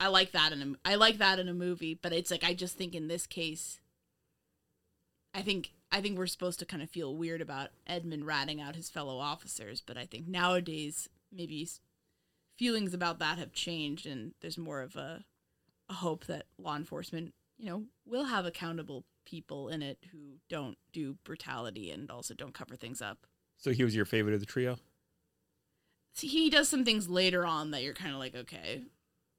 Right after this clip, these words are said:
Speaker 1: But, uh, in the beginning, yeah. Definitely.
Speaker 2: Well, they all do stuff later on that you're kinda, yeah.
Speaker 1: <sighs> Yeah,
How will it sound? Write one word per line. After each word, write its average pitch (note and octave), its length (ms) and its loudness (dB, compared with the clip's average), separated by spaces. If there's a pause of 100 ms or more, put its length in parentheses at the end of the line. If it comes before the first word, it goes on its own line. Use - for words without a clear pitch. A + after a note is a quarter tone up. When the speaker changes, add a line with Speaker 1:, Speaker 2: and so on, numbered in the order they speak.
Speaker 1:
But, C#3+ 280 -6 (520)
uh, C#3 340 -6 (480)
in A3 120 2
the G#3+ 60 4
beginning, F#3+ 640 6 (640)
yeah. F#3+ 240 -2 (2250)
Definitely. F3+ 680 -8 (3500)
Speaker 2:
Well, B2 120 4
they G#2+ 80 12
all G2+ 140 8
do F#2+ 120 -2
stuff - 280 -6
later - 260 -6
on - 160 -8
that - 100 -14
you're - 220 -8
kinda, - 120 -6
yeah. D2+ 200 -8 (1200)
Speaker 1:
<sighs> - 600 -2
Yeah, - 120 -14